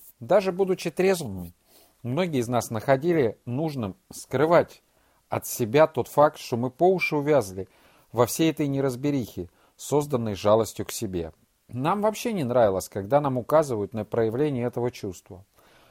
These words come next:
Мы весьма поднаторели в доказательство, что на самом деле мы испытываем совсем другие чувства,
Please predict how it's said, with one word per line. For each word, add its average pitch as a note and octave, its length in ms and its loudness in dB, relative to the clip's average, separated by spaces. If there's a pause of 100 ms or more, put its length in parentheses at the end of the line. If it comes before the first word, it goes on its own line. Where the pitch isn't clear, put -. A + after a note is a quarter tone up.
(240)
Мы F#3 160 2
весьма F#3+ 320 2
поднаторели D#3+ 800 2
в G2 80 -12
доказательство, A2+ 760 0
что - 180 -4
на A#2+ 100 0
самом D#3 320 2
деле F3+ 240 2
мы B2+ 160 -2
испытываем C#3 520 -2
совсем C#3 380 -4
другие D#3 380 -4
чувства, - 480 -14